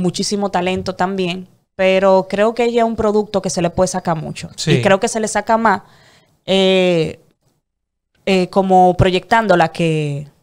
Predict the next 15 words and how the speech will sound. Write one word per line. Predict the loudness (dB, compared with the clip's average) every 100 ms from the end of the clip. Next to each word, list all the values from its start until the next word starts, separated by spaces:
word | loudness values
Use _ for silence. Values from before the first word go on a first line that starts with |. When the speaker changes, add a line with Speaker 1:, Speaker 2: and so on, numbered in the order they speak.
| _ _ -10
Speaker 2:
Ok, | -8
que | -8 -6 -4
re-, | -4 -2
Speaker 1:
que, | 0 2
Speaker 2:
que | 2
Speaker 1:
que | 0
engavetándola, | 2 4 4 4 0 0 -4 -4
que | -2
reteniéndola, | 0 0 0 0 -2 -4 -4
Speaker 2:
Exacto. | 0
Speaker 1:
como | 2 2 4
pa' | 2
di | 2
que | -2
poner. | -2 -2 -2